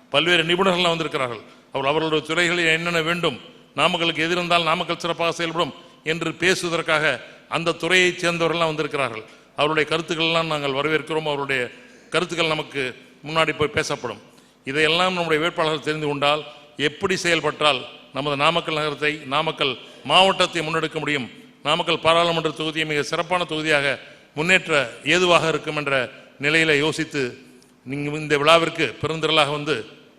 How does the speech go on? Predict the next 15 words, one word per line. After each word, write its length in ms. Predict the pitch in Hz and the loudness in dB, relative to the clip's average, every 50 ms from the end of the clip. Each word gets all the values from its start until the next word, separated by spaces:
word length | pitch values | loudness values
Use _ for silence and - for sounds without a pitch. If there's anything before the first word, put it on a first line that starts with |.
| _ - 143 | _ -8 -8
எங்களுடைய 360 | 151 160 165 160 160 160 151 139 120 107 - - - 131 | -4 -4 0 2 2 4 4 2 0 -2 -6 -12 -14 -12
இந்த 120 | 127 127 120 - | -10 -8 -8 -6
சின்ன 200 | 165 165 170 170 156 135 123 - - - - - _ _ _ _ - 135 | -6 -4 -4 -2 -2 -2 -4 -8 -14 -20 -20 -20 _ _ _ _ -6 -2
ஒரு 80 | 139 135 139 156 | 0 2 2 2
ஆசையை 340 | 160 - 165 160 147 123 107 - - - - - - | 0 0 0 0 0 0 -2 -6 -14 -20 -16 -10 -8
நீங்கள் 220 | 139 143 139 139 143 | -6 -6 -4 -2 -2
எல்லாம் 200 | 156 156 151 143 | -2 -2 -2 -2
நிறைவேற்றி, 440 | 143 143 147 151 147 147 147 147 107 95 - - - - - _ _ _ _ - | -2 0 0 -2 -2 -2 -4 -6 -6 -6 -10 -20 -20 -20 -20 _ _ _ _ -14
ஒரு 100 | 120 120 | -4 -2
ஜனநாயக 400 | 156 160 170 175 175 175 170 170 - | -2 2 4 4 4 4 4 2 0
கடமை 220 | 160 160 160 160 151 | -2 0 2 2 0
ஆற்ற 160 | 151 135 139 151 | 0 0 -2 -4
வேண்டிய 180 | 151 147 151 147 | -2 -2 -2 -2
நம்முடைய 260 | 143 143 139 139 135 131 127 120 110 - - - - _ _ _ _ - - - - - - - - 139 | -2 -2 -2 0 0 0 -2 -4 -6 -10 -18 -20 -20 _ _ _ _ -20 -16 -12 -12 -10 -10 -10 -6 -4
நோக்கத்தை 400 | 156 170 170 - 156 - 156 151 | -4 -2 0 -2 -2 0 -2 -2